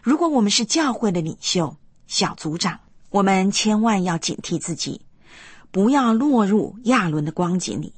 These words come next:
同样，在不幸的家人中，我们可能也遭遇当年亚伦同样的难处。我们也要求主给我们有刚强的心、智慧的心灵，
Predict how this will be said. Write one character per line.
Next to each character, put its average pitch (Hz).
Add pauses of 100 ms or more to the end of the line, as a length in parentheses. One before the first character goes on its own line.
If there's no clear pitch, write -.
(760)
同 170
样， 185 (200)
在 202
不 180
幸 302
的 214
家 277
人 151
中， 170 (460)
我 214
们 208
可 214
能 180
也 165
遭 220
遇 220
当 226
年 185
亚 262
伦 165
同 160
样 285
的 180
难 151
处。 - (920)
我 196
们 180
也 170
要 180
求 165
主 -
给 170
我 175
们 160
有 156
刚 208
强 -
的 151
心、 175 (400)
智 294
慧 185
的 160
心 175
灵， 104